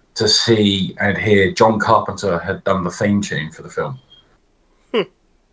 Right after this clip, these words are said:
Speaker 1: Which was, I just thought was epic. Plus, he has a cameo in the film as well.
Speaker 2: Yeah. Yeah, there's
Speaker 1: Yeah.
Speaker 2: a few cameos in there.
Speaker 1: Yeah.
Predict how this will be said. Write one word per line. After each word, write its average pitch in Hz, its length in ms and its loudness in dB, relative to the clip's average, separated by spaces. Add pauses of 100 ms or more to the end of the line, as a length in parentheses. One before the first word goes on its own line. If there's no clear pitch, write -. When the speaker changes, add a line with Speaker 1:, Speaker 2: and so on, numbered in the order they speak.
(380)
Speaker 1:
Which 95 340 0
was, 92 380 0
I 98 80 6
just 98 200 0
thought 98 120 0
was 95 140 0
epic. - 320 0 (140)
Plus, 123 260 2
he 113 80 -4
has 101 140 0
a 101 60 -6
cameo 95 480 -2
in 85 80 -6
the 82 80 -10
film 87 240 -6
as - 100 -12
well. 92 300 -2 (480)
Speaker 2:
Yeah. 123 220 -8 (400)
Yeah, 135 160 -6
there's - 140 2
Speaker 1:
Yeah. 185 60 0
Speaker 2:
a 180 40 -4
few 254 140 -6
cameos 107 500 -6
in 104 140 -12
there. 101 180 -10 (340)
Speaker 1:
Yeah. 117 360 4